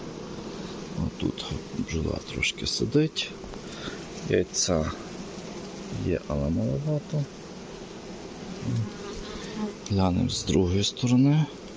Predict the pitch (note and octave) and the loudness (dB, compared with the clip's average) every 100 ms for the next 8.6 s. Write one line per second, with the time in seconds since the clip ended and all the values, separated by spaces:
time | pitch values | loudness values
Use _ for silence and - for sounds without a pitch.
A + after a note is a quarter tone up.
0 | - - - - - - - - - - | -12 -12 -10 -10 -10 -10 -10 -10 -10 -8
1 | - A#2 A2 G#2+ G#2 G2 - - - - | -6 -2 0 4 2 2 -4 -6 -2 0
2 | - E2+ D2+ D#2 D2+ B1+ A1+ - - - | 2 4 4 4 4 2 0 -2 -6 -10
3 | - - - F#2+ F#2+ C#2+ C#2+ C2 A2 - | -8 -4 2 4 6 4 2 0 -2 -8
4 | - - - - - - - - - - | -12 -12 -12 -12 -12 -12 -12 -10 -10 -10
5 | - - - - G3 F3 - - - - | -12 -12 -12 -4 0 2 0 -8 -12 -12
6 | - - - - - - - - - - | -12 -12 -10 -8 -8 -6 -6 -6 -2 4
7 | A#2 - G2 F2+ F2+ F2+ F2 D#2+ E2+ F2 | 4 6 6 8 6 6 4 6 6 8
8 | C#2+ G#1+ A#1 G#1+ - | 8 6 2 0 -2